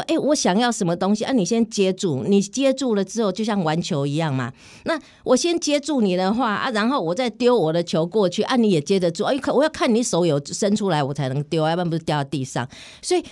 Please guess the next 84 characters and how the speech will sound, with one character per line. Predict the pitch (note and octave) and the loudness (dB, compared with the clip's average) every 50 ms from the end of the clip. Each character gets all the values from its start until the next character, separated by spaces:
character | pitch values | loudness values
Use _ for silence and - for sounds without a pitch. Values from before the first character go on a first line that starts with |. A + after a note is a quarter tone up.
| - - | -10 0
我 | - C#4 C#4+ | 2 4 4
后 | G4 G#4 | 6 4
来 | D#4+ | 4
发 | D4+ E4+ F4 | 4 4 2
现 | E4 D4 C4+ | 2 0 0
沟 | - C#4 C4+ C4+ | 0 0 2 2
通 | C#4+ C4+ C4+ | 2 0 0
就 | B3+ C4 A#3+ | 2 0 0
是， | A3+ B3 G3+ E3 - - _ _ - - | 0 -2 -4 -4 -4 -10 _ _ -12 -6
刚 | C#4+ C#4+ | -4 -2
才 | C#4 C4 A3+ | 0 2 2
在 | A3+ B3 B3 | 2 2 2
生 | A#3 - - A#3+ A#3+ A#3+ G#3 - | 0 2 2 4 4 4 2 0
球 | - C3 B2+ C3+ | -4 -4 -2 0
啊， | D3+ D#3+ | 0 0
你， | E3 F3 F3 F3+ - - - - - - | 0 0 -2 -2 -6 -12 -20 -20 -14 -8
我 | - D3 C#3+ D#3 G3 | -4 -2 0 0 0
抛 | F#3+ F#3+ - - C4+ C4 C4+ | -2 -2 -2 0 2 2 2
出 | C4 C4+ C4+ B3+ | 2 0 -2 -2
去 | A#3+ - C4+ A#3 | 0 0 0 0
啊， | F3+ - B3 | 0 2 2
你 | A3+ F3+ | 2 2
抛 | D#3 - D#3+ F#3+ G3 | 0 0 -2 -2 -2
过 | G3+ G3 G#3+ F3+ D3+ | 0 0 0 0 0
来 | C3+ C3 C#3 | 0 -2 -4
啊， | - - D#4+ E4+ - | -4 -4 -4 -2 2
我 | A#3+ A#3 A3 | 4 2 4
当 | A3 D#4+ D#4 C#4+ | 4 2 2 2
然 | A3+ A3 A3+ | 2 2 2
我 | G3 F3 F3 | 2 0 0
自 | F3 C4 G#3+ | 0 -4 -4
己 | - D#3+ | -2 -2
也 | D3+ D3+ | -2 0
要 | D#3 F3+ | 0 -2
看 | F#3+ F#3+ A#3+ A3 G3 G3 | -2 -2 -2 -2 0 0
说， | F#3+ G#3+ G#3+ G#3 G#3 - - - - - - | 0 0 -2 -4 -4 -8 -20 -20 -20 -20 -8
我 | - - F#3 | -2 0 0
要 | G3+ C4+ C#4+ | 2 2 0
先 | C4 - C#4 C4+ C4 B3+ | 0 0 0 0 0 0
接 | - B3 B3 | 2 2 0
住 | A#3+ C4 A#3 F#3+ | 2 2 0 2
你 | E3+ D3+ | 2 2
的 | C#3+ D#3+ | 0 0
球 | E3 - - D3+ B2 B2 | -2 -2 -2 -2 0 0
啊。 | B2+ B2+ C3+ C3+ C#3+ E3+ - - _ _ _ - | 0 0 0 -2 -4 -6 -10 -16 _ _ _ -12
啊， | - - | -6 -6
这 | - - F4 | -4 0 0
样 | D4 B3 | 0 2
才 | - G3+ F#3 | 2 0 0
玩 | F3 E3+ F3 | 2 0 0
得 | F3+ F#3+ | 0 0
起 | F#3+ - - F3 C#3+ | -2 -2 -4 -2 -2
来 | B2+ A#2+ B2+ C3+ | 0 0 -2 -2
啊！ | - - | -2 -2
如 | G3+ F#3 G3 | 0 2 2
果 | G3+ F#3+ D3 | 2 2 2
我 | D3+ F#3 | 2 0
一 | G#3+ | 0
直 | G3+ G#3 | 0 -2
要 | G3 | -2
抛 | G3+ F#3 F#3+ F3+ | 0 0 -2 -2
给 | F3 - C#3 C#3+ | 0 -2 -2 -2
你 | D3 B2+ | -2 -2
啊， | - - | 0 0
你 | G3+ F#3 | 0 0
也 | D#3+ D3 | 2 0
没 | D#3 D#3 | 0 -2
有 | C#3+ C#3 | -2 -4
想 | - B2+ C3 | -4 -4 -4
要 | C#3 | -4
跟 | C#3 - D#3+ C#3 | -4 -4 -4 -4
我 | B2 A#2+ | -4 -4
玩， | G2 G#2 G#2+ | -6 -4 -4
那 | E3+ F#3+ F3 | -2 -2 -2
这 | G3 F#3 | -2 -2
样 | E3 D#3 | -2 0
沟 | E3 D#3 | 0 0
通 | D#3+ D#3+ | 0 0
我 | |
们 | D#3 D3 | 0 0
就 | C3 C3+ | -2 -2
断 | C3+ - A#2+ A#2 A#2 | -2 -4 -4 -4 -4
掉 | - - - - - | -6 -6 -8 -8 -12
了。 | - - - C#3 | -12 -12 -14 -16